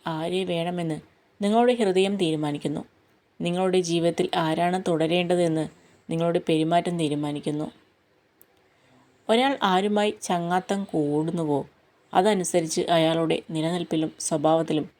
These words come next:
മൂല്യത്തിലും വ്യത്യാസം ഉണ്ടാകുന്നു. വിധി അകറ്റിയ പ്രണയവും കാലം മായ്ക്കാത്ത ഓർമ്മകളും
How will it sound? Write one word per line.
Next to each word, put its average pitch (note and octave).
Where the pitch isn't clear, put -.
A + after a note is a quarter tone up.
മൂല്യത്തിലും G3
വ്യത്യാസം D#3+
ഉണ്ടാകുന്നു. C#3+
വിധി A#3
അകറ്റിയ F#3
പ്രണയവും D#3
കാലം G3
മായ്ക്കാത്ത F3
ഓർമ്മകളും D#3